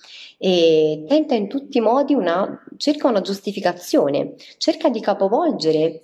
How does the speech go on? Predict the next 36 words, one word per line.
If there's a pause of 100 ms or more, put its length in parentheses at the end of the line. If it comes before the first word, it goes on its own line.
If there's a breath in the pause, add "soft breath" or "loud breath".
i
piani
perfetti
di
Dio (200 loud breath)
e
non
solo, (160 loud breath)
cerca
anche
l'approvazione
di
quante
più
persone
possibili,
in
modo
da
sentirsi
quasi (260 loud breath)
nel
giusto. (340 loud breath)
Ma
sono
poi
andata
a
leggere
un
altro
versetto
della
parola
di
Dio